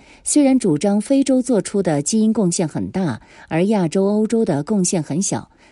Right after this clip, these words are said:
但同时也意味着现代人起源之争将逐渐走向协调。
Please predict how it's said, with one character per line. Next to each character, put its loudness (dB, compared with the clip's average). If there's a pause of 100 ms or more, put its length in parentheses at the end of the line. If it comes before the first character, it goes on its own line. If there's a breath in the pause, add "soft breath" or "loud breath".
但 0
同 -4
时 -2
也 -2
意 -2
味 -4
着 -10 (240 soft breath)
现 2
代 0
人 -2
起 -4
源 -4
之 -2
争 0 (240 loud breath)
将 2
逐 0
渐 0
走 -4
向 -4
协 -2
调。 -8